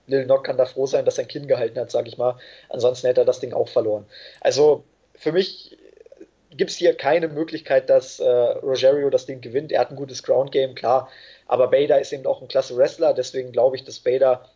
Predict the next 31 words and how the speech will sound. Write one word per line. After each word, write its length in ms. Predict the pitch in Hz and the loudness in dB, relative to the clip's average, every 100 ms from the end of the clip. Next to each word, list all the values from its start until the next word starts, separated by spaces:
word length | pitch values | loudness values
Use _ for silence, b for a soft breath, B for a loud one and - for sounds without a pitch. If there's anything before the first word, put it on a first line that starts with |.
| _ | _
Nogueira 440 | 127 123 135 131 | -2 2 4 4
am 120 | 123 | 0
Boden 240 | 123 143 139 | -4 -6 -6
dominieren 500 | 131 127 127 160 156 | -10 -12 -4 -2 0
wird, 320 | 143 143 - b b | 0 0 -4 b b
mit 120 | 127 | -8
Ground 320 | 123 123 147 | 0 2 2
and 140 | 147 127 | -2 -2
Pound 220 | 131 127 | 0 0
bearbeiten 500 | 120 120 143 180 135 | -2 2 2 2 0
wird. 260 | 127 127 - B B B B B | 0 0 -2 B B B B B
Und 120 | 147 | -8
ich 80 | 131 | -2
glaube 260 | 135 143 - | 2 2 2
auch 120 | - | -2
nicht, 260 | 139 - | -8 0
dass, 300 | 127 123 - 147 | 2 2 -2 -4
äh, 120 | 123 | -4
Nogueira 420 | 117 117 123 127 | -2 0 2 4
da 180 | 117 117 | 2 2
irgendwas 600 | 127 131 123 117 - - | 0 0 0 -2 -4 -14
entgegenzusetzen 800 | - 120 123 135 113 110 - 113 | -14 -12 -12 -12 -6 -4 -4 -12
hat. 100 | 113 | -10
Im 80 | 123 | -4
Stand 460 | - 165 190 - - | 0 0 -2 -12 -6
wird 160 | - 139 | 0 2
er 60 | 135 | 2
eh 100 | 156 | 0
keine 200 | 160 147 | -2 0
Chance 360 | 151 147 - | -4 -4 0
haben. 300 | 139 139 139 | 0 0 -4